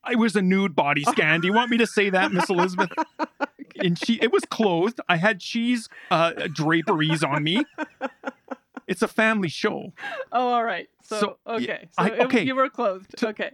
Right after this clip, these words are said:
Speaker 1: to sum up,
Speaker 2: <laughs>
Speaker 1: an exact cheese replica of me.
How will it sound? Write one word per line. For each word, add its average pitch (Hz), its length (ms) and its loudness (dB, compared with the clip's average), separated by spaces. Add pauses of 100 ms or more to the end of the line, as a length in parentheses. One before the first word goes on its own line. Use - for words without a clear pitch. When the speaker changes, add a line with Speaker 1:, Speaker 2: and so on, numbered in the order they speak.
Speaker 1:
to 190 100 -6
sum 214 320 2
up, 165 200 -2 (380)
Speaker 2:
<laughs> - 1200 -4
Speaker 1:
an 180 140 2
exact 208 360 0
cheese 220 280 0
replica 196 360 0
of 170 160 -2
me. 175 300 0